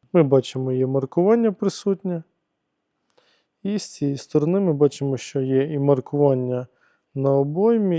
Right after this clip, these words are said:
і маркування на пильнику, що вказує, що це оригінал. Наступна позиція — це буде ступиця на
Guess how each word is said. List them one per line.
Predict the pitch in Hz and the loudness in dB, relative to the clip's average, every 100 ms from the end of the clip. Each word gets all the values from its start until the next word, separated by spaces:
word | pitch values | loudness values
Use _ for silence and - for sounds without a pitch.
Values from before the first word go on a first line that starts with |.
| 175 | -2
і | 151 135 | -2 -2
маркування | 135 135 127 143 147 170 165 156 147 139 - _ _ _ _ _ 143 | 0 -2 -2 -2 2 2 2 0 0 0 -6 _ _ _ _ _ -8
на | 135 127 | -4 -2
пильнику, | - 127 123 120 - 143 135 _ _ _ _ _ | 0 0 0 -6 -10 -16 -16 _ _ _ _ _
що | - 160 | 0 2
вказує, | 135 - 156 190 190 175 | 4 6 6 8 4 2
що | - 147 | 2 -6
це | - 156 | -2 4
оригінал. | 156 143 127 131 131 123 - _ _ | 6 6 4 2 -2 -8 -14 _ _
Наступна | 151 170 - 196 156 156 | 2 2 4 0 2 0
позиція — | - 165 254 - 190 | 2 2 2 2 0
це | - | 0
буде | 160 170 170 | 2 4 4
ступиця | 151 - - 214 208 240 - 208 185 175 - _ _ - | 4 -2 2 4 6 2 4 6 8 8 2 _ _ -2
на | 151 156 147 147 | 6 8 8 6